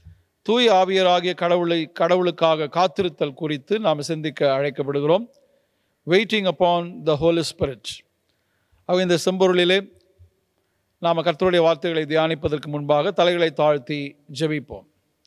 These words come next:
எங்களை அதிகமாக நேசித்து வேண்டத்தில் அன்பின் ஆண்டவரே, இந்த பரிசுத்த ஓய்வு நாளின் காலை வேளைக்காக நன்றி செலுத்துகிறோம். இப்பொழுது உம்மை தொழுது கொள்ளவும்,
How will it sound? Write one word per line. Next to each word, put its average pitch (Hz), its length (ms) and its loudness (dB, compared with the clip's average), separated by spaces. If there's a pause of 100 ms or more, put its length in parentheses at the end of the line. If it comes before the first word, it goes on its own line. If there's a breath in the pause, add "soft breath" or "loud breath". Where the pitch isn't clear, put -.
(800)
எங்களை 185 240 2
அதிகமாக 196 320 2
நேசித்து 190 380 -4
வேண்டத்தில் 180 380 0
அன்பின் 170 260 -2
ஆண்டவரே, 170 680 0 (1600)
இந்த 185 200 2
பரிசுத்த 185 360 0
ஓய்வு 190 240 2
நாளின் 180 320 2
காலை 180 340 0
வேளைக்காக 170 480 2
நன்றி 165 360 -6
செலுத்துகிறோம். 160 560 -2 (1040)
இப்பொழுது 180 360 4
உம்மை 170 220 2
தொழுது 180 260 2
கொள்ளவும், 180 500 0